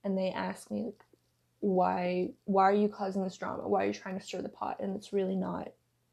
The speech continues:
my intention at all. I'm really just trying to have a normal adult conversation. So both as a child and as an adult, I've had a very difficult time acknowledging things, releasing things,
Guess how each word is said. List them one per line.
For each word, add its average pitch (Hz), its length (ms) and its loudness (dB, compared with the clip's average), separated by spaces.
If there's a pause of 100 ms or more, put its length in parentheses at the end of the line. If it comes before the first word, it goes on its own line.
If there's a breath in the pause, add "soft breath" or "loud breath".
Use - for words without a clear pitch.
(160)
my - 140 -4
intention - 440 -4
at 190 80 0
all. 185 200 0
I'm 180 120 0
really - 180 -2
just - 160 -14
trying - 180 -8
to - 60 -6
have - 400 -2
a 196 40 -2
normal 170 340 0
adult - 260 -2
conversation. - 680 0 (540)
So 202 420 4 (400 loud breath)
both 226 180 6
as 233 140 8
a 208 60 4
child 208 560 6
and 196 220 2
as 185 160 0
an 185 60 0
adult, 185 560 2 (680 soft breath)
I've 202 100 2
had 202 200 2
a 196 60 4
very 190 260 4
difficult - 640 -2
time 180 560 -2 (720)
acknowledging 185 680 4
things, 180 580 -2
releasing 190 460 4
things, 180 360 -4